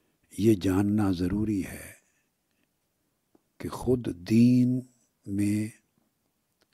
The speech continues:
आपकी शख्सियत को, दीन पर अमल में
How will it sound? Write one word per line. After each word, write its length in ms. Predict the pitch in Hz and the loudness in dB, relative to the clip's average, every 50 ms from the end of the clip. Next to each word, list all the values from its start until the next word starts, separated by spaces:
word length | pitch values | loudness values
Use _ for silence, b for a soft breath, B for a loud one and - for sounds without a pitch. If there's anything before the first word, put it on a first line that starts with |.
| _ _ _ _ _ _ _ _ _ _ _ _ - | _ _ _ _ _ _ _ _ _ _ _ _ -8
आपकी 420 | 87 95 101 - - - - - - | -6 -4 -4 -6 -8 -8 -6 -6 -4
शख्सियत 760 | - - 110 - - - - - 135 135 123 120 135 117 - - | -4 -6 -6 -6 -6 -4 -2 0 0 0 4 4 2 2 2 -4
को, 260 | - - 92 80 - _ _ _ _ _ _ _ _ _ _ _ _ _ _ _ _ _ _ _ _ _ _ _ _ | -8 -8 -10 -10 -10 _ _ _ _ _ _ _ _ _ _ _ _ _ _ _ _ _ _ _ _ _ _ _ _
दीन 320 | - 82 107 110 110 107 98 | -4 0 2 2 2 0 -2
पर 200 | - - 87 85 | -2 -4 -4 -2
अमल 320 | - 98 104 110 104 92 85 | -2 0 2 2 2 2 0
में 220 | 80 76 73 - | -4 -6 -8 -12